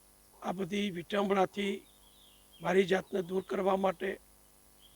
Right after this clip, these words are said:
જિલ્લાનું, ભાજપનું એકતા, સંગઠન અને બધાને એકબીજાનો પ્રેમ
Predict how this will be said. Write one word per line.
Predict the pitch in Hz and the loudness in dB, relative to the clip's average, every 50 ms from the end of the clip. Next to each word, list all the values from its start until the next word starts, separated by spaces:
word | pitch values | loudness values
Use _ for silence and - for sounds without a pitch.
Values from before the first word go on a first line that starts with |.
| - - - - | -20 -20 -20 -12
જિલ્લાનું, | 147 175 175 180 190 190 190 190 190 202 202 202 170 | -6 -4 0 2 4 4 4 4 4 4 2 2 0
ભાજપનું | 165 156 156 147 196 190 - - - 196 202 196 196 392 - - _ - - _ - - - - - - - - - | -2 -4 -2 0 0 0 0 -2 -4 -2 0 0 0 -2 -4 -8 _ -20 -20 _ -20 -20 -20 -20 -20 -20 -20 -14 -8
એકતા, | 170 180 175 - - - 208 196 202 202 190 | -6 -6 -6 -6 -4 2 4 4 6 4 4
સંગઠન | - - 175 170 170 185 202 190 - 180 190 196 196 220 - - - - - - - - - - - - - - - - - | 0 -4 -8 -4 0 0 0 0 0 2 2 2 2 0 -2 -8 -12 -20 -20 -20 -20 -20 -20 -20 -20 -20 -20 -20 -20 -12 -6
અને | 180 180 190 | -4 -2 -2
બધાને | 180 180 175 156 180 190 190 196 202 180 196 | -2 -2 0 0 2 2 2 4 4 4 2
એકબીજાનો | 208 185 190 190 185 175 190 196 196 196 196 196 190 - - | 2 0 -2 -6 -2 0 0 0 2 0 0 -2 -2 -4 -6
પ્રેમ | - 175 196 196 196 | -2 0 2 2 2